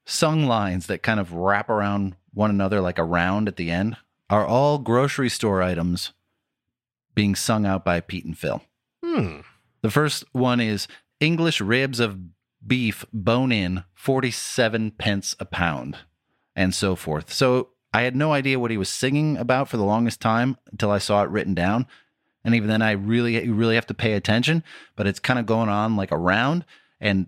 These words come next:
Speaker 1: he is really kind of barking out grocery store items and their price at
Speaker 2: Did
Speaker 1: the very end.
Speaker 2: Did they get, like, the Sunday coupon book and they were just like, "Yeah, we're out of lyrics. Let's, uh,"
Speaker 1: I,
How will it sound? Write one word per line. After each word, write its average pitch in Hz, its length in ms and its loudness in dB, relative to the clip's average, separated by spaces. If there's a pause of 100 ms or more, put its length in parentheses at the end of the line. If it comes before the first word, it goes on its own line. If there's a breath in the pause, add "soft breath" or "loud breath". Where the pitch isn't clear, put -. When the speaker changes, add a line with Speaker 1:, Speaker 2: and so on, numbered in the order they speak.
(140)
Speaker 1:
he 117 180 0
is 113 180 -2
really 113 380 0 (160)
kind 123 180 2
of 95 220 -2
barking 101 500 2
out 92 260 -2 (680)
grocery 107 380 0
store 80 300 -2
items 80 460 -2
and 85 180 0
their 73 120 0
price - 500 -4 (200)
at - 60 0
Speaker 2:
Did 80 80 0
Speaker 1:
the 87 80 -2
very 80 280 -2
end. - 180 -8 (140)
Speaker 2:
Did 190 140 0
they 208 100 0
get, 202 160 -2
like, 170 220 -2
the 151 60 -2
Sunday 131 420 0
coupon 143 440 0
book 139 280 0
and 113 160 -2
they 113 80 0
were 117 100 0
just 113 180 -4
like, 110 200 -4
"Yeah, 151 220 2
we're 147 100 4
out 147 180 2
of 120 60 -2
lyrics. 120 500 -2
Let's, 117 260 -6
uh," 113 400 0
Speaker 1:
I, 175 120 2